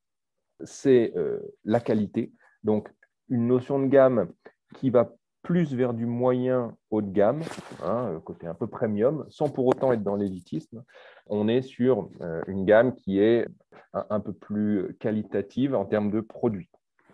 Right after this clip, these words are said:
Et tout cela s'accompagne avec des codes qui existent déjà chez Easy Cash, mais qui sont renforcés,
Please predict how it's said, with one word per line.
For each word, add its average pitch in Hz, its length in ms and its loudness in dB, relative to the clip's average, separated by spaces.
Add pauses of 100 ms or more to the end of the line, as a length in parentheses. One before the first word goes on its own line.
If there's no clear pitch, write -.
(220)
Et 123 120 6
tout - 140 -12
cela 127 240 6
s'accompagne 110 540 2
avec 104 320 2 (260)
des 92 160 -4
codes 113 320 4
qui 95 140 -4
existent 87 400 -6
déjà 87 340 -4
chez - 160 -12
Easy 85 220 -6
Cash, 95 320 2
mais 85 80 -10
qui - 100 -18
sont - 360 -10
renforcés, 117 600 -8